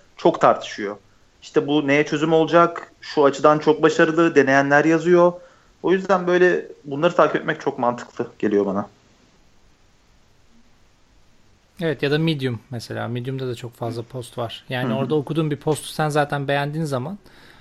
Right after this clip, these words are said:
Speaker 2: e, sana birçok öneride bulunuyor. Dolayısıyla ona benzeyen kişilerde. Bir de firmaların web sitelerini, yani firmaların Medium hesaplarını takip etmek.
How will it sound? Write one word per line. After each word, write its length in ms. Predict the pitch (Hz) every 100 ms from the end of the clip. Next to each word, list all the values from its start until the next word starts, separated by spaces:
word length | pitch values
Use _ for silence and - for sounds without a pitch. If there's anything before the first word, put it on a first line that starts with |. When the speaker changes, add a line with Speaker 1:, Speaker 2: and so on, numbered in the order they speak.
| _ _
Speaker 2:
e, 200 | - -
sana 280 | 131 139 147
birçok 240 | 156 143 139
öneride 380 | 135 131 143
bulunuyor. 440 | 143 147 147 120 151
Dolayısıyla 400 | 135 123 120 -
ona 160 | 123 123
benzeyen 400 | 131 120 120 110
kişilerde. 580 | - - 110 104 107 208 - _ - - -
Bir 60 | 196
de 80 | 294
firmaların 720 | - 254 311 269 214 175 143
web 220 | 139 139
sitelerini, 540 | - - 120 117 117 -
yani 160 | 131
firmaların 440 | - 202 202 202 240
Medium 360 | 214 190 185
hesaplarını 580 | 147 135 120 120 113 113
takip 340 | - 110 -
etmek. 300 | 120 - 113